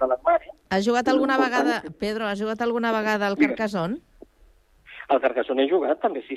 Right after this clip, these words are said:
Speaker 1: sí, aquest el
Speaker 2: Sí.
Speaker 1: tinc. Sí, és molt maco. També és un joc molt variable, perquè té aquestes losetes que les pots anar canviant i cada partida és diferent. Doncs aquests
Speaker 2: Ah.
Speaker 1: jocs són molt, molt, molt divertits.
Speaker 2: I quan ja t'has cansat de jugar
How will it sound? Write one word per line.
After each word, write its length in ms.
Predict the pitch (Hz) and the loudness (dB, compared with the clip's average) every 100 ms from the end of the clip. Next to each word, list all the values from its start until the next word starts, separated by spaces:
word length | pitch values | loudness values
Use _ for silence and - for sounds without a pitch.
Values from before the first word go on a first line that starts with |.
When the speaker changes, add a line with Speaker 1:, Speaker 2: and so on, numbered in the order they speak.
| - | -4
Speaker 1:
sí, 80 | 151 | -4
aquest 160 | - - | -2 -2
el 80 | 175 | 0
Speaker 2:
Sí. 60 | 131 | -2
Speaker 1:
tinc. 240 | 135 208 - _ _ - _ _ - | -2 -2 -4 _ _ -20 _ _ 0
Sí, 80 | 135 | 2
és 340 | 120 131 151 | 4 2 2
molt 140 | 127 120 | 0 -2
maco. 220 | 110 147 | 0 2
També 200 | 170 170 | 4 2
és 80 | 151 | 0
un 80 | 165 | 0
joc 140 | 151 156 | 0 2
molt 160 | 151 | 0
variable, 460 | 143 139 123 180 202 | 0 -2 -4 -2 -4
perquè 240 | 160 131 | -4 -8
té 140 | 127 131 131 - _ - | -6 -2 -2 -6 _ -4
aquestes 460 | 135 139 - 143 139 | -2 -2 0 -2 -2
losetes 640 | 139 139 147 143 139 139 - _ _ | -6 -6 -6 0 0 0 -4 _ _
que 80 | 151 | 2
les 160 | 143 135 - | 2 0 -2
pots 240 | 143 - | -2 0
anar 320 | 139 139 135 131 | 2 2 2 0
canviant 300 | 139 139 143 | 2 2 2
i 20 | |
cada 200 | 147 143 135 | 2 2 0
partida 300 | 120 131 127 | -6 -6 -6
és 80 | |
diferent. 400 | 127 - 120 117 | -6 -8 -10 -8
Doncs 160 | 123 117 | -10 -10
aquests 240 | 117 - | -4 -2
Speaker 2:
Ah. 60 | 156 | -2
Speaker 1:
jocs 100 | 151 | -4
són 100 | 135 | -4
molt, 240 | 131 123 - - - - | -2 -4 -10 -20 -20 -10
molt, 260 | 139 127 - 139 | -4 -2 -2 0
molt 200 | 127 123 | 2 2
divertits. 560 | 120 113 - 117 - - | 2 0 -4 -8 -8 -4
Speaker 2:
I 140 | 233 | 0
quan 320 | 247 233 226 | 2 2 2
ja 240 | 247 294 311 | 2 0 0
t'has 220 | 277 - | -4 -4
cansat 340 | 269 240 262 | -6 -2 -2
de 140 | 220 226 | 0 0
jugar 360 | 214 214 208 | 2 2 2